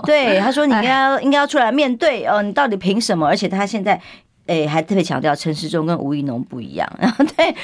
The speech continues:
Speaker 1: 你的这个周玉蔻这位、这位、这位小姐，你的看法？
Speaker 2: 这，所以你，你想想看，陈时中，所以我昨天也说，我想声援一下陈时中，哎，就是
Speaker 1: <laughs> 声援陈时中。
Speaker 2: 对，哎，因为可能我们是选举的人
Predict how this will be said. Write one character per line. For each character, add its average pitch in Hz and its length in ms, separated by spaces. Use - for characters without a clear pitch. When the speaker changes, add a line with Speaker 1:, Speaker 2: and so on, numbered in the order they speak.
Speaker 1:
你 202 100
的 196 160
这 208 140
个 175 240
周 196 240
玉 208 100
蔻 - 280
这 - 260
位、 196 240
这 202 160
位、 196 240
这 175 120
位 175 60
小 139 200
姐， 107 240
你 135 120
的 101 320
看 156 220
法？ - 340
Speaker 2:
这， 226 140
所 311 120
以 359 160
你， 208 240
你 208 100
想 285 200
想 240 80
看， 226 280
陈 226 180
时 254 160
中， 269 300
所 339 120
以 381 40
我 190 180
昨 226 160
天 311 140
也 180 100
说， 202 420
我 190 80
想 170 220
声 220 260
援 160 160
一 156 60
下 156 160
陈 156 180
时 - 160
中， 143 260
哎， 135 180
就 214 120
是 320 220
Speaker 1:
<laughs> 339 100
声 285 200
援 311 180
陈 202 180
时 185 120
中。 254 120
Speaker 2:
对， 285 40
哎， 285 40
因 370 80
为 277 180
可 214 120
能 214 140
我 196 100
们 170 100
是 240 120
选 170 240
举 160 160
的 147 120
人 143 160